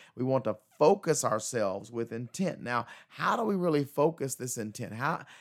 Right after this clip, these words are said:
it, it, it's as much about how you get where you're going, where you're going, and how long you plan to arrive.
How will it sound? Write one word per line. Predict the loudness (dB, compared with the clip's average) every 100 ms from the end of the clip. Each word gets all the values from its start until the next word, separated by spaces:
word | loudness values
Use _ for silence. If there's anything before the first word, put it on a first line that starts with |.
| -8
it, | -4 -2
it, | -2 -6
it's | -6 -6
as | -2
much | 2 2 2
about | 0 0
how | -4 -2 2 4
you | 2 0
get | 0 0
where | 0
you're | 0 2
going, | 2 4 2 -2 -12 -20 _
where | -6 2 4 6
you're | 4 4
going, | 4 4 2 -2
and | -6
how | -6 -4 0
long | 2 2 0
you | -2
plan | -2 -2 0
to | 0
arrive. | 2 2 0 -2